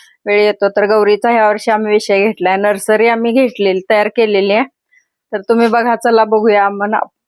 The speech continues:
आमची नर्सरी. तर छंद रोपवाटिका असं नाव आहे नर्सरीचं. तर आम्ही गणपती बघा, गणपती इको फ्रेंडली गणपती आहे.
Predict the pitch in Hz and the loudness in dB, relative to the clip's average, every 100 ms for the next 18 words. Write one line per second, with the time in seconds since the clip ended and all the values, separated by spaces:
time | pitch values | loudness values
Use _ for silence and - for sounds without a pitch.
0 | - 202 208 226 214 208 - 190 185 294 | -2 -2 0 0 0 0 0 0 0 0
1 | - _ _ _ _ _ _ _ _ _ | -4 _ _ _ _ _ _ _ _ _
2 | - 220 254 262 269 285 277 269 254 254 | -8 -4 0 0 2 0 0 -2 -2 -2
3 | 247 254 311 - _ _ _ _ _ _ | -2 -2 -2 -6 _ _ _ _ _ _
4 | _ _ _ _ - 214 240 220 226 208 | _ _ _ _ -10 -4 -2 0 2 2
5 | 214 220 214 214 202 208 208 269 - _ | 2 0 0 0 0 0 0 -4 -4 _
6 | _ _ _ _ _ _ _ _ _ _ | _ _ _ _ _ _ _ _ _ _
7 | - 208 220 214 240 302 - - 240 247 | -4 0 0 0 0 -2 -6 -6 -2 -2
8 | 247 254 277 262 226 233 254 - 240 226 | 0 -2 0 0 0 0 -4 -6 -2 -2
9 | 214 220 220 233 220 233 233 262 233 240 | -2 -2 2 0 2 -2 0 -2 0 0
10 | 240 220 202 190 214 208 185 196 | 0 -2 -2 -2 0 0 -2 -6